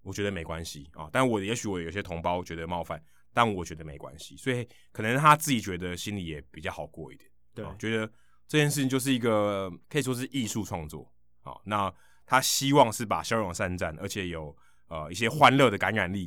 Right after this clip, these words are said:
Speaker 1: 带给大家，没想到后来大家是认为另外一种情况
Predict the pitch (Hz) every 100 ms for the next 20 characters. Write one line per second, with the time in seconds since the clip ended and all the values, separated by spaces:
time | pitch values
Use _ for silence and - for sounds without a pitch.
0 | - 107 82 85 82 76 73 - - -
1 | - 113 107 95 104 98 87 - 104 92
2 | - 95 92 92 80 87 92 85 82 76
3 | 64 - - - - 71 73 71